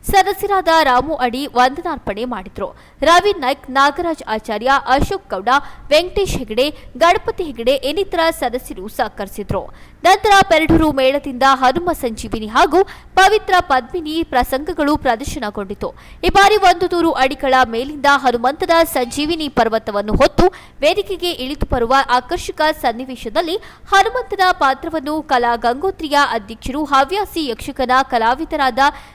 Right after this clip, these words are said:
ಗಣೇಶ್ ಭಟ್ ಬಗ್ಗೋಡ್ ಇವರು ನಿರ್ವಹಿಸಿದ್ರು. ಈ ಸಂದರ್ಭದಲ್ಲಿ ಪ್ರೇಕ್ಷಕರು "ಜೈ ಶ್ರೀರಾಮ್, ಜೈ ಶ್ರೀರಾಮ್" ಎಂಬ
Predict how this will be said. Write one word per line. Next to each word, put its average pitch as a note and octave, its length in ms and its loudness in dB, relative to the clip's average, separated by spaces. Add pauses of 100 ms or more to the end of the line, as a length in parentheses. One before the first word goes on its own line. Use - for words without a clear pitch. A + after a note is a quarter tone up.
(140)
ಗಣೇಶ್ F#4 480 2
ಭಟ್ C4 260 -2
ಬಗ್ಗೋಡ್ A#3+ 440 0
ಇವರು A3+ 260 -4
ನಿರ್ವಹಿಸಿದ್ರು. G#3 760 -8 (220)
ಈ - 20 2
ಸಂದರ್ಭದಲ್ಲಿ G4+ 720 2
ಪ್ರೇಕ್ಷಕರು E4 640 0
"ಜೈ C4+ 260 0
ಶ್ರೀರಾಮ್, C4+ 560 0
ಜೈ B3+ 200 0
ಶ್ರೀರಾಮ್" A#3+ 360 -2
ಎಂಬ A3+ 200 -2